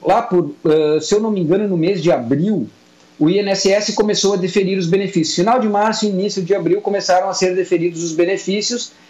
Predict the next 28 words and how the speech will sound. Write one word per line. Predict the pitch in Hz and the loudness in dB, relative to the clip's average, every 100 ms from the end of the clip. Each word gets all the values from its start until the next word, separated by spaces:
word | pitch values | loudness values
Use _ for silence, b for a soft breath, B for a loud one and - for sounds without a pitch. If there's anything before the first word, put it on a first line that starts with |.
| b | b
calculados | - 202 196 175 170 208 180 | 0 0 2 2 2 0 0
segundo | - 175 165 240 233 | -2 0 0 0 2
a | 180 | 2
reforma | 151 170 151 160 165 | 0 -2 2 2 2
da | 160 | 0
Previdência. | 165 175 180 170 143 - B B B | 2 0 2 0 -2 -8 B B B
Só | - 226 277 | 0 0 0
que | 233 208 | 0 2
logo | 190 233 294 254 | 2 2 2 0
em | 208 | -2
seguida, | - 165 139 247 233 143 104 B - | -2 -2 -2 -2 0 -2 -2 B -4
nós | 160 220 | -2 0
tivemos | 220 196 233 214 | 0 0 0 -2
todo | 214 233 233 | 2 2 2
esse | 175 - | -2 -2
problema | 175 147 147 202 202 196 196 185 | 0 2 2 0 -2 -2 0 0
do | 170 | 0
coronavírus. | 208 202 208 208 208 233 127 - - B B B | 0 0 0 0 0 0 -2 -6 -14 B B B
E | 165 | 2
aí | 190 220 | 2 2
a | 262 | 0
nossa | - - 202 | 0 0 0
vida | 196 226 | 2 0
se | 214 | 0
transformou. | - 233 240 233 202 226 175 - | 0 0 2 0 2 2 0 0
E, | 165 | -2
eh, | 147 165 143 | 0 -2 0
então, | 175 175 196 240 254 - | -2 2 2 2 0 -4